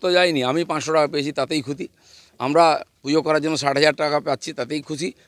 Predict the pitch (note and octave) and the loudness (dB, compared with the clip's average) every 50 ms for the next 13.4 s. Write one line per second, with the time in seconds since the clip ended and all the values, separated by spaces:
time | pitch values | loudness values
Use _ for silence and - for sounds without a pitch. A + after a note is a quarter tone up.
0 | _ _ - G#3 A3+ A3+ A3+ G#3 G3 F#3+ F#3+ F#3 F3+ D3+ D3+ D3 C3+ B2 A2 G#2 | _ _ 6 8 8 8 8 6 6 6 6 4 4 4 4 4 4 2 0 0
1 | A2+ A#2 A#2 B2 C#3 D3+ C#3+ C#3 C3+ D#3+ D#3+ D#3 C#3 D3 C#3 C3 D3 C3+ - A#2+ | -2 -2 -2 0 0 0 -2 -4 -6 -4 -2 -2 -2 -4 -6 -10 -10 -8 -8 -8
2 | A2 G#2 G2+ G#2 _ - - B2+ C3+ D3+ D#3 D3 E3+ - G3+ E3 D#3 D3+ C3+ D#3+ | -8 -8 -12 -14 _ -18 -16 -14 -14 -12 -12 -10 -8 -6 -2 -2 -2 0 0 0
3 | D#3+ E3+ F3 F3 E3+ F3 G3 G3+ G3+ - _ - A#2+ A#2+ C#3+ D3+ D#3+ F3+ F#3 F#3 | 0 0 0 0 2 4 4 4 2 0 _ -12 -6 -4 -2 0 0 -2 -2 -2
4 | F#3+ F#3+ F#3+ F3+ F3 - E3 D3 D#3 D3+ D3 D#3+ D3+ D3+ D3+ D#3 D#3+ E3 E3+ - | -2 0 0 0 -2 -4 -6 -6 -4 -2 -2 0 0 0 -2 -2 -4 -6 -8 -8
5 | _ _ _ _ _ _ C3+ D3 E3 D#3+ D#3 D#3 E3 F#3+ - - - D#3+ D#3+ D#3+ | _ _ _ _ _ _ -2 0 0 0 2 4 4 4 4 2 -2 0 0 2
6 | F3+ F3+ F3 D#3 E3+ E3+ D#3+ E3 D3+ D3+ E3 F#3 G#3 - _ _ _ _ _ _ | 2 2 0 -2 -4 -6 -6 -4 -2 -2 -2 -2 -4 -6 _ _ _ _ _ _
7 | _ _ - D3+ D#3+ F3+ G#3+ A#3 A3+ G#3+ G3+ G#3 G3+ F#3 D3 D#3 E3+ D#3+ D#3 E3+ | _ _ 2 4 6 6 8 8 8 8 8 6 4 4 4 2 2 2 2 0
8 | F#3 G3 - _ _ - C#3 C#3 C#3 C#3+ E3 D3 C#3 D3+ D3 E3 D#3+ E3 E3+ F3 | 0 0 -2 _ _ -20 -14 -8 -6 -4 -4 -4 -4 -4 -4 -4 -4 -2 0 0
9 | D#3 - - F3 D3+ D3+ C#3+ C#3+ D3+ E3 E3 C#3 B2 A#2+ A#2+ A2 F#2+ F2+ F#2 - | 0 -2 -4 -6 -4 -4 -4 -4 -2 -2 0 0 0 0 0 -2 -2 -4 -6 -4
10 | B2+ C#3 D3+ C#3+ D3+ D3+ D#3 C#3+ - - C#3+ B2+ - D3+ C3+ - D3+ D3+ D3 C#3 | -4 -4 -4 -4 -4 -4 -4 -4 -4 -6 -8 -8 -8 -6 -4 -2 -2 -2 -2 -2
11 | C3 - - - D3 D3 D3 C#3 C3+ C#3 D3+ D#3 D3 - D3 - - D3 C3+ A#2 | -4 -4 -2 0 0 2 2 2 2 2 2 0 -2 -4 -8 -8 -6 -4 -4 -4
12 | F#2+ E2+ - _ _ _ - B2+ C3 E3+ D#3 - D#3 C#3+ D3 D#3 D#3+ D#3+ D#3+ E3 | -4 -6 -10 _ _ _ -10 -6 -4 -4 -2 -2 -2 0 0 0 0 2 0 0
13 | E3 C3+ A2+ A2+ G2 A#2+ A2 | 0 -2 -2 -6 -6 -8 -12